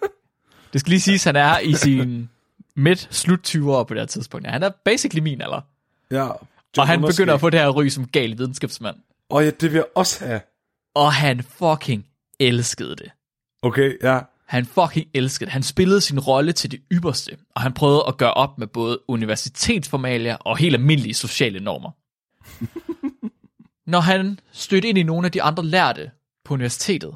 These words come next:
Speaker 1: der stod og havde deres kulturelle diskussioner om, om det var Platon eller Sokrates, der havde fundet ud af, at sædet skal være imellem to mursten, før der kommer liv,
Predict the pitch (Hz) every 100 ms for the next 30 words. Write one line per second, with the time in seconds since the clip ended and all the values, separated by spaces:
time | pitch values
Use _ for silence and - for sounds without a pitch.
0 | - 185 - 220 190 208 208 165 - -
1 | 185 185 - 196 170 143 139 151 - 196
2 | 143 120 117 147 151 - 135 131 127 120
3 | 135 _ - _ - 156 151 - 143 -
4 | 98 - - 226 156 127 - 139 120 -
5 | 127 127 120 - 135 143 170 147 120 107
6 | 110 - - 165 120 - 123 120 131 123
7 | 131 110 - 175 151 - 139 143 123 110
8 | - 104 - 113 120 131 139